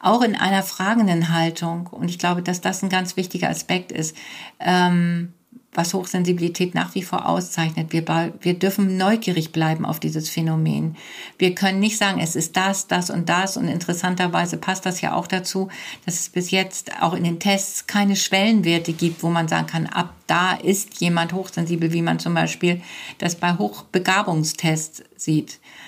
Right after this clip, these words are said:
Sondern die Neugierde und Offenheit für dieses System, äh, für, äh, für dieses Phänomen ist einfach ganz, ganz wichtig.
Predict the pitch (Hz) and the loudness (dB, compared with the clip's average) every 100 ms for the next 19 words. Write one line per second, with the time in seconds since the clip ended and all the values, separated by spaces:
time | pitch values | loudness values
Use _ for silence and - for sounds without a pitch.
0 | - - 180 175 175 175 190 226 220 214 | -8 0 2 4 4 4 4 4 2 2
1 | 175 - - 208 254 220 202 196 196 185 | 0 0 0 2 4 2 2 0 0 -4
2 | 180 175 175 170 - - 160 160 160 - | -4 -4 -4 -4 -6 0 2 2 0 2
3 | 170 160 160 180 160 170 160 160 180 175 | 4 4 2 0 2 2 2 2 0 2
4 | 170 160 - 165 165 156 - - 160 160 | -2 -2 -2 0 0 0 0 -4 -4 -4
5 | 160 165 - 165 160 160 160 156 156 - | -4 -6 -2 -2 -2 -2 -2 -2 -6 -6
6 | - 160 | -12 -12